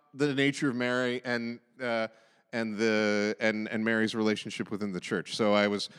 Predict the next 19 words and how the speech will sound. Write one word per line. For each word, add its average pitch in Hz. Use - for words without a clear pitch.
part 156
of 156
that 143
with, 139
uh, 113
two, 175
uh, 127
gender 139
studies 131
scholars 113
from 110
the 107
University 104
of 95
Alberta. 87
So 95
they 95
were 95
both 104